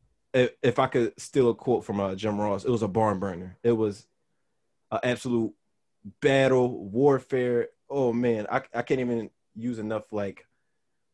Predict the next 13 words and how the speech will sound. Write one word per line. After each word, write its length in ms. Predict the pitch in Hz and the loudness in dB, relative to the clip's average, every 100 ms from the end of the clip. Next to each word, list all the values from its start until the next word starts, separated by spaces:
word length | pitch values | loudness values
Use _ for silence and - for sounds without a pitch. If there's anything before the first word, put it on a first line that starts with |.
| _ | _
words 340 | 110 117 104 | 2 2 2
to 80 | 117 | -4
describe 420 | 98 - 107 101 | -6 -4 -2 0
how, 140 | 107 101 | 0 -2
like, 180 | 98 | -2
great 200 | 98 104 | -6 -8
this 160 | 98 107 | -10 -10
match 180 | 101 104 | -8 -8
was. 180 | 95 - _ _ - | -10 -12 _ _ 2
Definitely 460 | 196 196 151 139 | 2 2 0 2
the 80 | 120 | 0
best, 580 | 95 120 120 113 - _ _ _ _ _ _ _ _ _ - | 0 2 2 2 -12 _ _ _ _ _ _ _ _ _ -4
um, 500 | 110 104 98 98 | 0 2 0 -4